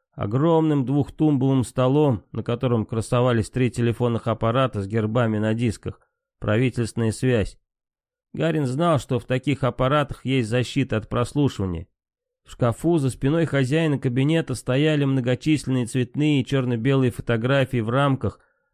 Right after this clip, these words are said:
а на стенах развешаны дипломы и грамоты.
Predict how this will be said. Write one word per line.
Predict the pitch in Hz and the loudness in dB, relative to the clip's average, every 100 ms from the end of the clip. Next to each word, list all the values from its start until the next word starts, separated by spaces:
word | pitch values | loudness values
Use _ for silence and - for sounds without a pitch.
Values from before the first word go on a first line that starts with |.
| - | -6
а | 110 | -2
на | 113 | -2
стенах | - - 139 131 120 | -2 0 0 0 0
развешаны | 117 110 127 123 123 110 | -2 0 0 -2 -2 -2
дипломы | 110 117 123 117 104 | -2 0 0 2 0
и | |
грамоты. | 110 113 104 92 90 | 0 0 0 -2 -10